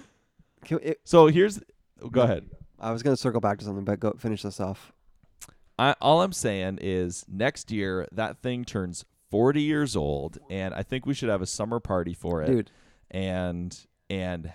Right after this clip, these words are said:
Speaker 2: have some people over, park that thing on the lawn, and just party.
Speaker 1: I know. I was actually just about to circle back to that. So that's awesome. Yes. Forty-year birthday.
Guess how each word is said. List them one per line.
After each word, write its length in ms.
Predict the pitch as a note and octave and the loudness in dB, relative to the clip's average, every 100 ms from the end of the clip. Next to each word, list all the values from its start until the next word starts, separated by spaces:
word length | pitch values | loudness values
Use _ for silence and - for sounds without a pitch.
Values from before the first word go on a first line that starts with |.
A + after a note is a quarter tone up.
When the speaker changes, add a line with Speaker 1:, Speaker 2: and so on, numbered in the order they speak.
| - | -4
Speaker 2:
have 260 | G2+ A2+ | -4 -4
some 160 | - C3+ | -8 -6
people 280 | A#2 - F2 | -6 -4 -2
over, 420 | E2+ D#2+ D#2+ E2 _ _ - | -2 -4 -6 -8 _ _ -2
park 220 | A2+ - | -2 2
that 160 | C3+ | 0
thing 160 | - C3+ | 0 -2
on 140 | C3+ | 0
the 80 | C3 | 0
lawn, 500 | A2+ F#2+ E2+ E2+ E2+ - | 0 0 0 -2 -6 -8
and 200 | F2 F2 | -12 -6
just 320 | F2+ - - _ - | -6 -6 -14 _ -10
party. 380 | E2+ C#2+ - - - _ | -8 -8 -10 -18 -20 _
Speaker 1:
I 160 | G#2 | -4
know. 240 | C3+ A3+ - | 0 0 -2
I 100 | G#2+ | 0
was 200 | C3 B2 | 0 2
actually 240 | C#3+ - | -2 -2
just 180 | D#3 D3+ | -6 -6
about 140 | D#3+ D#3 | -6 -2
to 180 | D3+ | -2
circle 300 | A#2+ D#3 D3 | -2 -6 -4
back 180 | D#3+ A3+ | -2 -2
to 80 | - | -2
that. 260 | F2 - - | -4 -8 -16
So 160 | _ A2 | _ -2
that's 180 | A#2+ - | -2 0
awesome. 380 | F3 G3 F2+ - - | -2 -2 -10 -10 -4
Yes. 480 | C#3 F#3 - - - _ | 2 2 0 -14 -20 _
Forty-year 720 | _ - - G2 A#2 C3 C#3 D3 | _ -14 -4 -2 0 0 0 2
birthday. 560 | E3+ G#3+ - D#3+ D#3+ | 2 0 2 0 0